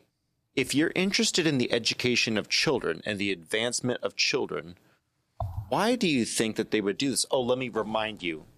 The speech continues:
This particular student, the parent who found everything out and is the whistleblower, they are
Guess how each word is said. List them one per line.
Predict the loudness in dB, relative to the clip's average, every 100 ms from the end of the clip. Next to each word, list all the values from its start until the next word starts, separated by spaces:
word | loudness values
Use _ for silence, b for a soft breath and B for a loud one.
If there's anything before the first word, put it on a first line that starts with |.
| _ _ _ _ _ -2
This | 0
particular | 0 0 2 2
student, | 4 2 2 -2 -4 -8
the |
parent | 0 2 2 0
who | -2
found | 0 0 -2 -8 -6 -2
everything | 0 0 -2 -2
out | -2 -2
and | -4 -4
is | -2 0 0
the | 0
whistleblower, | 0 0 0 2 0 -4 b b b -2
they | 0 0
are | 0 2 2 2 0